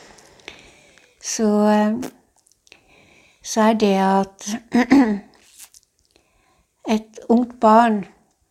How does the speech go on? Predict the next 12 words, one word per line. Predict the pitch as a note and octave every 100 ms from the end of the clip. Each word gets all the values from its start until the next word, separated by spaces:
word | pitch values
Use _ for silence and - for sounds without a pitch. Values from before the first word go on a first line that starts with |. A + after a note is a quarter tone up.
| _ _ _ _ _ _ _ _ _ _
er | A3+ G3+
noe | G3+ G3+
så | -
bløtt | A3+ A#3 A3+ - - - - - _ _ _ _ -
at | A3 G3+
der | G#3 G3+
er | G3+
det | A3 G#3
mat | G3 G3+ G#3
til | - G#3+ F#3+ G3+ - _ _ - - _ _ _ _ -
levende | A3 F#3 F#3+
vesener. | F#3 F3+ - A3